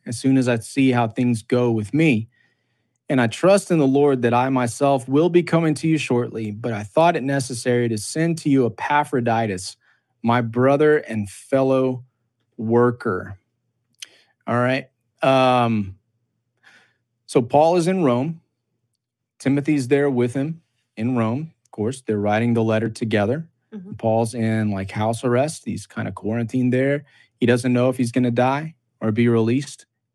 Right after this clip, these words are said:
Speaker 1: He believes he's gonna be released, but, and so he hopes to come there to Philippi again soon. But, um, while he's there, while he was there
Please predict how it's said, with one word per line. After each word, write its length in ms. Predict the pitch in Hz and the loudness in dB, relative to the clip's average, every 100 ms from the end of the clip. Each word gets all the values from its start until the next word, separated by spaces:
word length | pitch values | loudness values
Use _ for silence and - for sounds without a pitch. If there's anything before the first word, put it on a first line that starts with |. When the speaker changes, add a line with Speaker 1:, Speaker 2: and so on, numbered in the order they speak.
| - | -12
Speaker 1:
He 140 | 101 - _ - | -12 -12 _ -6
believes 440 | 110 113 131 139 | -2 2 2 2
he's 120 | 135 | -4
gonna 240 | 127 135 135 | 0 0 0
be 180 | 127 139 | 2 2
released, 560 | 131 131 147 147 - _ _ _ _ _ _ - | 2 2 0 -4 -12 _ _ _ _ _ _ -8
but, 500 | 107 113 107 104 _ _ | 0 2 2 0 _ _
and 120 | - 113 | -10 -8
so 120 | 104 | -6
he 80 | 95 | -4
hopes 340 | 117 135 135 | -2 -2 -2
to 80 | 143 | -4
come 300 | - 135 139 | -2 -2 0
there 360 | 135 139 156 - - | 0 -2 -8 -16 -8
to 120 | 117 | -6
Philippi 380 | - 123 120 131 127 127 | -2 -2 0 2 2 0
again 260 | 127 131 | -2 -4
soon. 400 | 123 135 151 190 _ _ _ _ _ _ _ _ - | -6 -6 -6 -6 _ _ _ _ _ _ _ _ 2
But, 400 | 123 120 117 - | 4 4 0 -2
um, 420 | 123 120 113 104 | 0 2 2 0
while 240 | 113 139 185 | 2 2 2
he's 220 | 220 165 | 0 0
there, 400 | 120 110 156 - _ _ _ _ _ _ _ _ | 0 0 -4 -12 _ _ _ _ _ _ _ _
while 220 | 120 127 | 0 0
he 160 | 139 170 | 2 2
was 220 | 165 147 | 0 2
there 500 | 143 143 90 110 120 | 0 0 -2 -6 -12